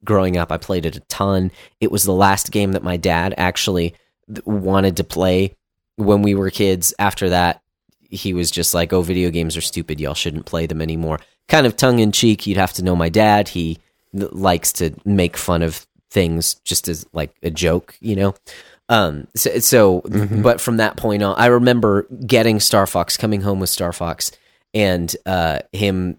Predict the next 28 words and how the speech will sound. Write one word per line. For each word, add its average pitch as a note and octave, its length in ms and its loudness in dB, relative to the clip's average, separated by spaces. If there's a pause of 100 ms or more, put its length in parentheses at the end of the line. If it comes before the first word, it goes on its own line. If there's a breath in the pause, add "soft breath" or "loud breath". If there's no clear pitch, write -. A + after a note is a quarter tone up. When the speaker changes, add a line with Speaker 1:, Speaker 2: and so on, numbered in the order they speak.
Speaker 1:
being F#2 260 0
like, F2 300 -2
"Oh, D3 120 2
this C3 180 2
is A#2+ 100 -2
like G#2+ 140 2
a - 60 -10
flight - 380 -2
simulator. D#2 640 -4
Like, D#2 180 -6
this - 160 -4
is G2 140 -4
really F2 300 0
cool," C3+ 320 2
because E2+ 400 -2 (300 soft breath)
even A2 440 4
on G2+ 160 2
the F#2+ 80 0
controller, G#2+ 720 2
up A2+ 180 0
was G2+ 180 0
down G#2 300 2
and E2+ 140 -2
down F#2 240 -2
was F#2 160 -2
up. G#2+ 260 0
And D#2+ 160 -4
so E2 300 0